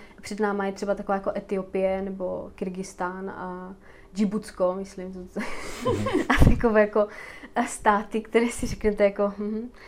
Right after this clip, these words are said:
Speaker 1: dobře." Takže tam máme opravdu jako prim
Speaker 2: Mhm.
Speaker 1: tady v tomhle. To vidím jako největší průšvih.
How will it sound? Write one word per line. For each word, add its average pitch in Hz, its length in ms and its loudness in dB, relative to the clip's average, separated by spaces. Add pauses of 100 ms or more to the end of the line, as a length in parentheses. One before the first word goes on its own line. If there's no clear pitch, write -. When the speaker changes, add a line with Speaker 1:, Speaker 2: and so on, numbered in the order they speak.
(340)
Speaker 1:
dobře." 202 460 0
Takže 208 240 -2
tam 226 200 2
máme 214 280 2
opravdu 214 340 0
jako 208 300 2
prim 170 380 -2 (380)
Speaker 2:
Mhm. 104 140 -6
Speaker 1:
tady 175 140 -6
v 170 80 -12
tomhle. 165 340 -4 (460)
To 214 100 -6
vidím 190 200 -4
jako 175 180 -4
největší 180 440 -8 (220)
průšvih. 180 640 -6